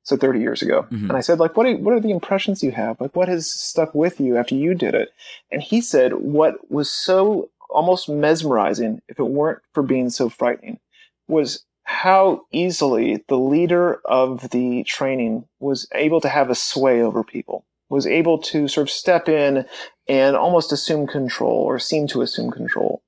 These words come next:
Speaker 1: And that people not only yielded to that, but seemed to want it, that seemed to welcome it, seemed to be excited to have someone stepping up to them and sort of saying, "This is how it's gonna be.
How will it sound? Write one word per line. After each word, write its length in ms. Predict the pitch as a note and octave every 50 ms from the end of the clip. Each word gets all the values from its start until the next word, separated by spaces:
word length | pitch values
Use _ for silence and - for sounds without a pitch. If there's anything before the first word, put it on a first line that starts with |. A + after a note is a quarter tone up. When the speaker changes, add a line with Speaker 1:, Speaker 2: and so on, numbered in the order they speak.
| _ -
Speaker 1:
And 160 | C#3+ D3+ D#3
that 180 | D#3 - -
people 540 | - - G#3 G#3 - G#3 F#3 D#3 D#3+ D#3 - - - - _ -
not 180 | D#3+ E3+ F3+
only 280 | F3 F#3 F#3+ F#3 F3 E3
yielded 560 | C#3+ D3 C#3+ D3+ D#3+ F3 F#3+ G3 G3+ D#3+ C3 -
to 80 | -
that, 320 | - G#2+ G2+ - - - - _ _ _
but 160 | - D#3 -
seemed 320 | - - E3+ D#3+ D#3 C#3+ -
to 80 | E3
want 360 | D3 C#3 D#3+ E3 F3 F#3 E3
it, 180 | G2 - - - _ -
that 140 | A2+ G#2 -
seemed 260 | - - D3+ C#3+ C3
to 80 | - D#3
welcome 460 | C#3+ C3+ D3 D3 D#3+ D#3 - D3+ A#2+ A2
it, 200 | - - - -
seemed 340 | - D#3+ D3+ D3 C#3+ C#3
to 380 | - D3+ C#3 C3 C3 C3+ C3+ C3 - - - - - _ _ _ _
be 240 | C3+ C3+ C#3 C#3 C3
excited 800 | - - C3+ C#3 - - - - - C#3+ D3+ E3 E3 D#3+ D#3 D#3+
to 60 | C#3
have 540 | A#2+ - - - D3 C#3+ C#3+ C#3 B2+ - - _ _ _
someone 580 | - - - - F#3 F#3+ F#3+ F3+ F3+ F3 E3
stepping 540 | - - - - - E3+ D#3+ - E3+ D#3 - -
up 200 | - C3 - -
to 100 | - B2+
them 200 | A#2+ A#2+ A#2 A#2
and 100 | A#2+ A2+
sort 140 | - C3 A#2
of 40 | -
saying, 320 | D3 C3 A#2+ A#2 G#2+ F#2 G#2 -
"This 220 | - D#3+ F#3 - -
is 100 | F3 -
how 160 | - E3 D#3+
it's 80 | D#3 -
gonna 180 | - D3 B2+ A#2+
be. 300 | G#2 - - - -